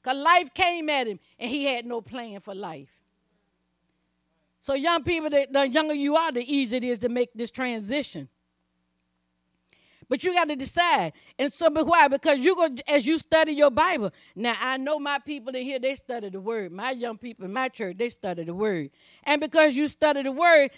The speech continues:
God will give you ideas in his word that'll transform your life as a young person, that will make you rich.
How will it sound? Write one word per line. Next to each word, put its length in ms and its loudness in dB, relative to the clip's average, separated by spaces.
God 300 6
will 80 -2
give 320 0
you 180 4
ideas 540 -2
in 220 -4
his 240 -4
word 600 4
that'll 280 2
transform 800 -2
your 220 6
life 400 0
as 200 -6
a 80 -6
young 260 -6
person, 420 -12
that 200 4
will 100 4
make 340 0
you 300 -4
rich. 540 2